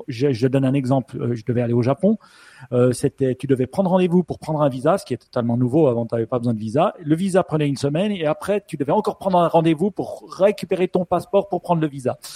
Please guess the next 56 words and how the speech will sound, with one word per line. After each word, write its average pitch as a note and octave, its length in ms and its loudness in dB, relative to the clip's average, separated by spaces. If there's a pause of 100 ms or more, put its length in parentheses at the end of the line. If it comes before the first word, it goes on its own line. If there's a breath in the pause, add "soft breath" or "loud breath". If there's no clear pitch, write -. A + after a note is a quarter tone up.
(440 loud breath)
Euh, - 260 -10
tout F3 120 -8
ça, D3+ 240 0
ça C3 140 -4
fait C3+ 140 -6
des B2 100 -6
choses A#2+ 200 -6
bien C#3+ 160 0
compliquées C#3+ 560 -2
et C#3 40 -4
puis B2 160 -14
ça - 160 -4
dure A2 340 2
deux A#2+ 140 4
semaines C3 280 0
pour - 140 -6
avoir A#2 160 -2
ton A#2 120 -6
visa, A2 300 -2
ce - 80 -8
qui G#2+ 120 -18
fait A2 140 -10
que - 120 -20
tu A2+ 100 -8
loupes A#2 180 -6
une A#2+ 100 -4
partie. B2 360 -6
Alors, G#3 140 6
je E3 60 -8
suis G#3+ 80 0
allé G3 100 4
au F3 100 4
Japon. D3+ 340 0 (560 soft breath)
Alors, C3 320 2
le C#3 100 2
Japon, C3+ 520 -2
vraiment D3 480 -2
beau C#3 140 2
pays. D3+ 420 -4
La C#3 100 -4
dernière C#3 240 0
fois C#3+ 100 0
que B2 60 -2
j'y C3 60 0
suis C3+ 160 -2
allé, B2+ 160 0
c'était - 160 -8
en A2 80 -4
février D#3 420 0
deux C3+ 100 4
mille C3+ 140 0
dix-sept, B2+ 360 -4
selon A#2+ 440 2
mes A#2+ 160 2
Google B2 260 2
Photos. D3+ 340 -4